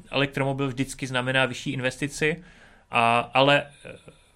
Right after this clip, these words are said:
pokud mám možnost nabíjet doma za ty tři koruny nebo na tom A C čku, když, eh, prostě to auto někde parkuje delší dobu, tak, eh, ho dávám na to A C čko,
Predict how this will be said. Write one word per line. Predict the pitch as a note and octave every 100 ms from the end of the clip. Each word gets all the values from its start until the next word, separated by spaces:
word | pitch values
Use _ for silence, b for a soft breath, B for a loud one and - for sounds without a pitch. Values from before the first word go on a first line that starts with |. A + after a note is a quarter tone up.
| _
pokud | C#3+ D3 D#3 D#3
mám | C3 C3 C3+ C#3+
možnost | C#3 C3 C#3+ -
nabíjet | B2+ C#3
doma | B2 B2 B2+
za | B2+
ty | -
tři | - -
koruny | - A#2+ B2+ C3+
nebo | B2 B2+
na | B2
tom | C3+ B2
A | A2+
C | A2 C3
čku, | - -
když, | C3+ A#2+ -
eh, | B2+ B2 A#2+ B B
prostě | - - C3
to | -
auto | B2+ A#2+ C3+ B2+ C3
někde | A#2+ A#2+ A#2+ B2
parkuje | G#2+ A2 - B2+ B2
delší | A#2+ A2+ B2
dobu, | A2+ A#2 C#3+ D#3 B B -
tak, | - - -
eh, |
ho | A#2+ B2+
dávám | B2 B2+ C3
na | B2+
to | C#3
A | A#2
C | A#2+ A#2+
čko, | A#2 -